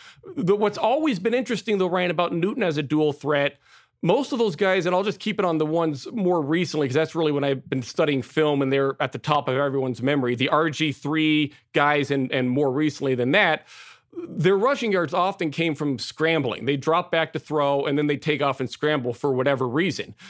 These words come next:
And that's where you walk the fine line of, of being a playmaker and, and then just being reckless and sandlot. And it's, it's a hard thing, line for guys to walk. Guys have gotten better at it lately, but Newton has never been a scrambling Q B. That's what the Broncos figured out in the Super Bowl when they beat the Panthers in twenty fifteen, is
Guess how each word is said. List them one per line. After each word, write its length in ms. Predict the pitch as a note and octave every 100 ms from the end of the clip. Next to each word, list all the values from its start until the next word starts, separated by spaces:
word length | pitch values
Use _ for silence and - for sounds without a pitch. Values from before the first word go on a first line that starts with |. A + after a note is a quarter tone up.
| -
And 120 | D#3+
that's 240 | D#3+ G#3 G#3
where 120 | G3+
you 120 | E3
walk 280 | D#3+ E3 -
the 80 | D3
fine 340 | - E3+ D3+
line 480 | C#3+ F3 F3+ D#3 D3
of, 460 | D#3 C#3+ C#3 B2+ -
of 120 | C3
being 220 | D#3+ D#3
a 60 | D3
playmaker 720 | - G3 E3 E3 D#3 D#3 D#3
and, 320 | D#3 C#3+ C#3
and 360 | C3+ C#3 C3+ C3
then 160 | D#3 D3
just 420 | D3+ - - C3+
being 480 | D#3 D#3 C#3+ C3 B2+
reckless 520 | B2+ D#3+ D3+ D3 C3+
and 100 | A#2+
sandlot. 560 | - F3 B3 C#3+ G2 F2
And 180 | D3
it's, 160 | D3 C#3+
it's 140 | D#3
a 80 | D3+
hard 340 | C3+ E3+ C#3 B2+
thing, 260 | E3+ D3 - C#3+ C#3+
line 340 | D3 D#3+ D#3+
for 140 | D3 C3+
guys 320 | D3 D#3 -
to 100 | C3
walk. 580 | A#2+ F#3 G#3 C#3+ - - - - -
Guys 200 | F#3 D#3
have 80 |
gotten 240 | E3+ C3+ A#2+
better 300 | F3 A#3 F3
at 140 | C#3
it 100 | C3
lately, 360 | C3+ B2+ C#3+ D3+
but 260 | D3 C#3 - - - -
Newton 460 | - D#3+ C#4+ G4 G#3
has 220 | F#3+ D3
never 380 | E3 G3+ B3 A#3
been 380 | C3+ F#3 F3+ D3+
a 80 | C3
scrambling 760 | - - E3+ G#3 F#3+ D#3+ C#3+
Q 200 | - F3
B. 100 | G3
That's 160 | F#3 D#4
what 140 | A#3
the 60 | D3
Broncos 440 | D3 A3 G#3 C#3
figured 300 | D#3+ D3 D3+
out 100 | D3+
in 60 | C3+
the 80 |
Super 280 | - A#3+ G#3
Bowl 220 | C3 C3
when 100 | B2
they 120 | C3 A#2+
beat 340 | - D#3 D#3
the 80 | C#3
Panthers 380 | D3 C#3+ C#3+ B2
in 100 | A#2
twenty 240 | D3+ C#3
fifteen, 520 | - C3 - B3+ C3+
is 120 | A#2+